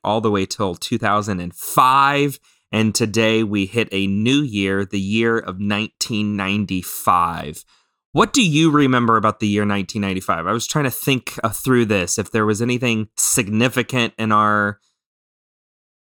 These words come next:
upbringing, our childhood, our friendship in the year nineteen ninety-five, and I couldn't think of anything distinct.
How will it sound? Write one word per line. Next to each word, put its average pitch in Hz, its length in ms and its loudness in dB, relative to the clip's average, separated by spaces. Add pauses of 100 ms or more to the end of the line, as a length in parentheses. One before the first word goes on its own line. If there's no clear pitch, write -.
(360)
upbringing, 143 1300 2
our 104 1120 2 (100)
childhood, 131 760 4
our 104 120 4
friendship 139 920 0
in 131 180 -6
the 117 100 -2
year 120 120 -2
nineteen 117 360 -4
ninety-five, 117 400 -2
and 113 120 -4
I 123 60 -4
couldn't 339 300 -4
think 339 260 -4
of 370 160 2
anything 120 460 0
distinct. - 640 -8